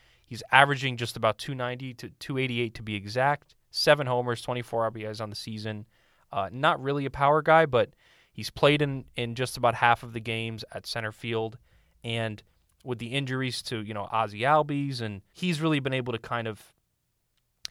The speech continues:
step in and, and, and fill a roster spot or a spot in the lineup on a lot of nights where, you know, the Braves don't kind of have that eighth or ninth guy that they can truly rely on to be consistent. And he's certainly been a bright spot,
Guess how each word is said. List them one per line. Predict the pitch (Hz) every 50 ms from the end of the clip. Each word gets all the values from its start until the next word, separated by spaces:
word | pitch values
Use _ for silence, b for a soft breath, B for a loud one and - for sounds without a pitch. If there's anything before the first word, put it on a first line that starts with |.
| b b b b
step | - - - - - 151 143 - 139
in | 135 135 131 127 -
and, | - 117 113 117 -
and, | 120 117 113 - -
and | 117 113 110
fill | - - 147 147 143 139
a | 123
roster | 120 120 120 123 120 - - - 123
spot | 113 - - 117 110 110 110 110
or | 104
a | 101
spot | - - 117 117 117
in | -
the | 104
lineup | 104 104 110 113 110 104 -
on | 110 104
a | 101
lot | 101 104 107 107 104
of | 104
nights | 104 107 104 107 110 - - -
where, | 110 101 101 104 101 101 98 b b b b b - _ _
you | - 120
know, | 113
the | 110 117
Braves | 104 123 120 117 113 107
don't | 110 113 110
kind | - - 117 113 104
of | 101
have | 113 110 107 104 107 104
that | 101 101 98
eighth | 98 104 101 - 107
or | 101
ninth | 101 98 98 95 -
guy | - 101 98 101 104 107
that | 101 101 90
they | - 101
can | 95 - 95
truly | - - 113 107 104 98
rely | 92 98 95 98 104 104 104
on | 101 101 95
to | 107
be | 104 101
consistent. | - - 98 - - - 185 170 - - 127 120 117 - _ _ _ _ _ _ _
And | - 120 131
he's | 151 160 -
certainly | - 156 151 - 123 120 120
been | 110 110 117 113 113 113 -
a | 101
bright | 101 110 101 101 101 95 -
spot, | - - - 98 95 95 92